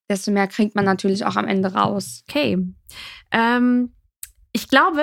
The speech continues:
Speaker 2: ich muss dich noch ein paar Mal einladen, Chiara, weil wir haben ja heute hauptsächlich über die Altenpflege gesprochen. Klar ist das eine generalisierte Ausbildung, aber da du ja gerade so als einer der Ersten mit in dieser Ausbildung drin bist, kannst du ja am meisten über diesen Bereich erzählen.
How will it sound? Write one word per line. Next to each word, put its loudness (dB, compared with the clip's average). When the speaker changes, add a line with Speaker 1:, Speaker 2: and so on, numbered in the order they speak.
Speaker 2:
ich -6
muss 0
dich -6
noch 0
ein 0
paar 2
Mal 2
einladen, 0
Chiara, 2
weil -2
wir 0
haben 2
ja 0
heute 0
hauptsächlich 0
über 0
die 0
Altenpflege -2
gesprochen. -2
Klar 2
ist -6
das -2
eine 2
generalisierte 0
Ausbildung, 0
aber 0
da 0
du 0
ja 2
gerade 4
so 0
als 2
einer 2
der 0
Ersten 0
mit 2
in 4
dieser 2
Ausbildung 0
drin 2
bist, -2
kannst 2
du 0
ja 4
am 0
meisten 0
über 4
diesen 2
Bereich -4
erzählen. -2